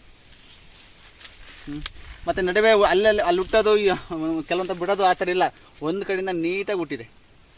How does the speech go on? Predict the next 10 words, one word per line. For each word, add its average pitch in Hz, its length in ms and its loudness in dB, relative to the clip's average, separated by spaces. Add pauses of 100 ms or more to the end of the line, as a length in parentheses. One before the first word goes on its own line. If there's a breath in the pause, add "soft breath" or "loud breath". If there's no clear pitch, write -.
(720)
ಈ 196 120 -2
ವರ್ಷನೇ 233 400 2
ಈ 196 80 0
ಥರ 202 140 -2
ಕಂಪ್ಲೀಟ್ 190 440 -4
ನೀಟಾಗಿ 196 240 -2
ಹುಟ್ಟಿರೋದು. 165 320 -4
ಪ್ರತಿ - 340 -6
ವರ್ಷವೂ 190 300 -2
ಸಹ, 190 320 0